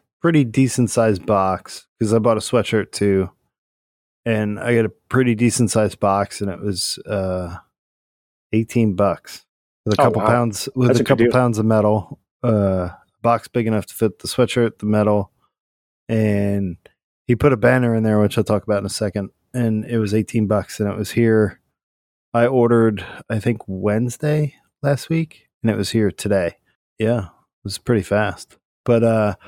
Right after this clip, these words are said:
Speaker 1: I reached out to Lawrence. Uh, we were talking about the Maker Camp up in the Catskills this week, but I'm also going to Austin Saunders, who we had on a couple weeks ago, High Caliber Craftsman.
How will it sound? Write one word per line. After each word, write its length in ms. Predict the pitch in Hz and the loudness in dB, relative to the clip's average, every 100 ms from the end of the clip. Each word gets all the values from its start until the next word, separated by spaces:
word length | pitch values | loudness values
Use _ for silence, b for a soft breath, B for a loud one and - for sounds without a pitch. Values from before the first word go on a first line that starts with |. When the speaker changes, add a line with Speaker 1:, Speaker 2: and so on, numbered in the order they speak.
| B B _ | B B _
Speaker 1:
I 60 | 120 | 2
reached 260 | 123 117 131 | 2 4 2
out 180 | 117 | 2
to 100 | - | 2
Lawrence. 340 | 120 123 113 - | 0 2 0 -2
Uh, 300 | - - 131 - _ - 120 | -8 -6 -6 -8 _ -8 0
we 100 | 123 | 0
were 80 | 107 | 4
talking 240 | 139 113 | 2 2
about 280 | 110 104 - | 0 0 0
the 80 | 104 | 0
Maker 300 | 117 123 87 | 2 0 -4
Camp 360 | - 101 98 - - | -4 -4 -4 -10 -8
up 160 | 120 95 | -8 -8
in 60 | |
the 80 | 90 | -8
Catskills 600 | - 113 - - 92 - | -4 -4 -4 -6 -6 -8
this 160 | 90 - | -14 -6
week, 180 | 110 - - | -6 -6 -6
but 220 | 92 - _ - | -6 -6 _ -6
I'm 240 | 104 104 _ - | -6 -6 _ -4
also 360 | 123 110 117 | -2 0 0
going 360 | 110 107 101 98 | 2 2 0 -4
to 540 | - 104 101 98 90 _ _ _ _ 117 | -4 -2 -2 -2 -6 _ _ _ _ -2
Austin 340 | 110 - 101 | -2 -4 -6
Saunders, 480 | - 127 120 98 - | -2 0 2 0 -2
who 80 | 107 | -2
we 100 | 101 | 0
had 160 | 104 | 0
on 140 | 104 104 | 0 -4
a 40 | |
couple 240 | - 98 104 | -4 -2 0
weeks 220 | 110 - | -2 -4
ago, 220 | - 95 | -2 0
High 180 | 92 110 | 0 -2
Caliber 380 | - 104 92 95 | -2 -2 -2 -6
Craftsman. 640 | - 113 107 - 95 92 | -4 -2 -2 -4 -8 -8